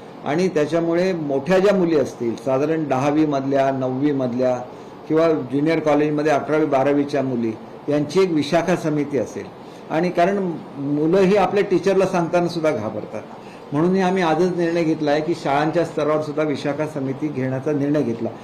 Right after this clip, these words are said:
प्रत्येक शाळेमध्ये सीसीटीव्ही कंपल्सरी केलेली आहे.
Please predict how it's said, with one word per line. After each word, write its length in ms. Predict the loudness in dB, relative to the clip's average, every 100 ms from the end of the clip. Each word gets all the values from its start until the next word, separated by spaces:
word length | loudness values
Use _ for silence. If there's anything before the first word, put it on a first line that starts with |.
| -12
प्रत्येक 520 | -10 -10 -4 -2 -2 -2
शाळेमध्ये 640 | -2 -2 -4 -6 -4 -4
सीसीटीव्ही 640 | -4 -10 -4 -2 -2 -2
कंपल्सरी 640 | -4 -6 -8 -8 -8 -8 -8
केलेली 400 | -8 -8 -8
आहे. 100 | -10